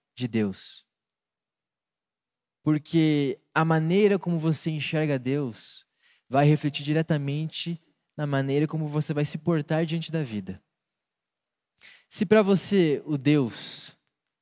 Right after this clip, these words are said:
o Todo-Poderoso, é um ser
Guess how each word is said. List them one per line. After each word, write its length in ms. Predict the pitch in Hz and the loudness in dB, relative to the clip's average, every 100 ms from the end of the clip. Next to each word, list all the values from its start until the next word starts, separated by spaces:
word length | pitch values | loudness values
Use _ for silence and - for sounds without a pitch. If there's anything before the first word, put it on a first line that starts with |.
| _ _ _ _ _ _ _ _ | _ _ _ _ _ _ _ _
o 100 | 131 | -12
Todo-Poderoso, 960 | - 165 160 147 151 139 117 101 90 - _ _ _ _ _ _ _ _ _ _ _ | -4 -2 -2 0 0 2 2 -2 -4 -16 _ _ _ _ _ _ _ _ _ _ _
é 120 | 123 | -4
um 80 | 135 | -4
ser 540 | 131 - 131 113 98 | -2 0 2 4 0